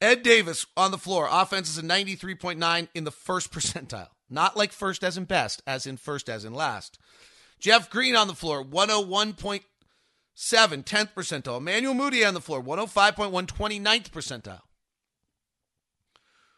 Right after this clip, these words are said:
Without Donovan on the floor, Emmanuel, our offense with Emmanuel Mudiay is better.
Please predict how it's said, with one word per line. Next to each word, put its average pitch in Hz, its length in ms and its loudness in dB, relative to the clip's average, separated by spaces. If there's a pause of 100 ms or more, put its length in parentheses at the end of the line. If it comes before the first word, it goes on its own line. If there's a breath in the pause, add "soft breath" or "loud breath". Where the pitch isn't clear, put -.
(200)
Without 208 500 6
Donovan 247 600 4
on 180 240 4
the 151 80 -8
floor, 156 480 -2
Emmanuel, 214 560 0 (120)
our 202 300 6
offense 190 480 -2
with 175 120 -8
Emmanuel 175 360 -2
Mudiay 156 400 -4
is 147 140 -10
better. 117 300 -8